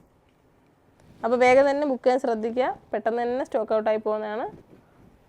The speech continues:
വേണമെന്നുള്ളവർ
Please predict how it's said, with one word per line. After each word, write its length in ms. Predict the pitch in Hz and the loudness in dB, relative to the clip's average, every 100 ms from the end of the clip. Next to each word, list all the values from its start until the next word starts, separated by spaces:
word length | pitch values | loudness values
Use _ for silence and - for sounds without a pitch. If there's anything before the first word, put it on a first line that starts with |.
| _ _ _ _ _ _ _ _ - - - - - - - _ _ _ _ _ _ _ _ _ - _ _ _ - | _ _ _ _ _ _ _ _ -20 -20 -20 -20 -20 -20 -20 _ _ _ _ _ _ _ _ _ -20 _ _ _ -4
വേണമെന്നുള്ളവർ 500 | 254 269 320 285 277 | 0 2 2 4 4